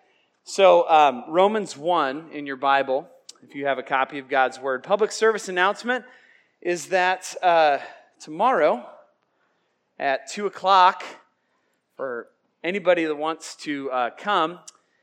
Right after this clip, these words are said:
we're gonna play basketball, old guys versus young guys. Amen? Okay, so, uh, yeah, I know there's some good players here and stuff. So here's what we got as old guys, right? Number one,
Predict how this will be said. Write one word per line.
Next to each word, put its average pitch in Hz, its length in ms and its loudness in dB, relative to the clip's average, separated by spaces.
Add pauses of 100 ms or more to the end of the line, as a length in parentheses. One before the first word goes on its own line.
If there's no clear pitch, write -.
(160)
we're 170 100 -4
gonna 180 100 0
play 170 180 0
basketball, 143 1040 0 (280)
old 165 280 2
guys 156 360 6
versus 135 640 -12 (200)
young 143 260 -8
guys. 101 360 -14
Amen? 156 340 -6 (720)
Okay, 135 280 -2
so, 139 380 0
uh, 139 220 2 (1120)
yeah, 147 260 -4
I 131 140 -4
know 151 160 -4
there's 147 160 -10
some 170 100 -14
good 175 160 -4
players 165 500 -6
here 156 460 -4
and 131 180 -8
stuff. 147 360 -2
So 151 260 -2
here's 160 300 -6
what 175 100 -8
we 165 100 -8
got 151 280 2
as 139 100 -8
old 151 240 -4
guys, 151 580 2
right? 151 320 0 (840)
Number 139 200 -12
one, 180 600 0